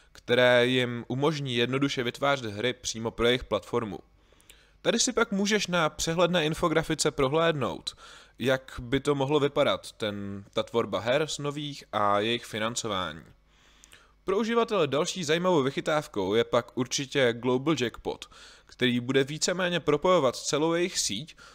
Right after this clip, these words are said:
protože do něj bude odkládaná část profitů ze všech her z celé platformy. Tak už víme, co Bitwin je. Proč by ale neměl být ztracen mezi ostatními blockchainovými projekty zaměřujícími se na gambling? Podle mě určitě z důvodu jeho profesionality.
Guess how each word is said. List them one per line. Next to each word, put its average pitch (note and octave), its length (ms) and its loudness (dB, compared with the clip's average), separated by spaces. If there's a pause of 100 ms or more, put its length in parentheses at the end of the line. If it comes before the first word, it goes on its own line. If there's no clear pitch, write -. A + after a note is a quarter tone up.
(160)
protože C3+ 480 0
do C3+ 100 4
něj D3 180 0
bude D3 200 2
odkládaná D3 600 2
část D#3+ 380 -4
profitů G#2 600 -4 (300)
ze A#2 160 -4
všech C#3 300 -4
her G#2+ 200 0
z - 100 -10
celé B2 280 0
platformy. G2 540 -6 (1300)
Tak G3 180 -2
už G#3 120 -6
víme, G3+ 240 -4
co F#3 140 -4
Bitwin D#3+ 340 -4
je. G#2 140 -2 (720)
Proč D3+ 180 -2
by D3+ 160 4
ale D3 140 8
neměl D3 260 2
být C#3+ 140 -4
ztracen - 460 -2
mezi C3+ 220 0
ostatními C3+ 540 0
blockchainovými B2+ 640 -2
projekty A2+ 480 0
zaměřujícími A2+ 1000 -6
se B2 140 -4
na A2 100 -4
gambling? D3 580 -4 (880)
Podle A3 220 6
mě A3+ 140 2
určitě F3 360 0
z C#3 60 -4
důvodu C#3+ 320 2
jeho F3+ 160 2
profesionality. B2 840 0